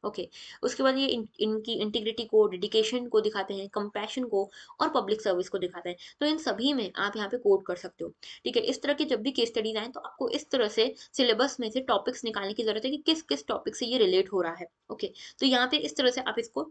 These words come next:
यूज़ कर सकते हो, इस केस स्टडी को in this ethics। Alright, so that was all for today।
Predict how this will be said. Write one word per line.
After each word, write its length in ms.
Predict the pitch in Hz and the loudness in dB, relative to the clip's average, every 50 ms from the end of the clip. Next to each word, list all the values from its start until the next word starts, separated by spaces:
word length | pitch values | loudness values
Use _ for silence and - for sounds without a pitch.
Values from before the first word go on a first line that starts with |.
| _ - | _ -2
यूज़ 200 | 196 214 220 214 | 0 0 0 2
कर 120 | - 214 196 | 2 -2 -2
सकते 260 | - 208 - - 262 | -2 -2 -4 -2 -2
हो, 60 | 254 | -2
इस 140 | - 247 - | -2 -2 -2
केस 180 | - 214 208 | 0 0 0
स्टडी 260 | 208 - 202 185 196 190 | 2 0 -2 -2 -2 -2
को 180 | - 269 311 294 | -2 -2 -4 -2
in 200 | - 233 214 202 | -4 -4 -2 -2
this 160 | - - - - | -2 -2 0 -2
ethics। 340 | 214 - - 180 - - - - _ _ - 185 | -2 -2 -2 -6 -6 -8 -14 -20 _ _ -2 0
Alright, 280 | 196 247 311 311 320 - - - - - - - | 4 4 4 2 2 -2 -12 -18 -20 -18 -4 4
so 140 | - 277 320 359 - - _ _ _ _ _ - | 6 6 6 6 4 -2 _ _ _ _ _ -2
that 260 | 202 208 202 202 214 | 2 2 2 4 4
was 160 | 240 254 247 | 2 2 4
all 240 | - 226 233 240 247 | 4 4 4 4 4
for 120 | 269 269 262 | 0 -2 -2
today। 180 | 254 262 294 | -2 -2 -4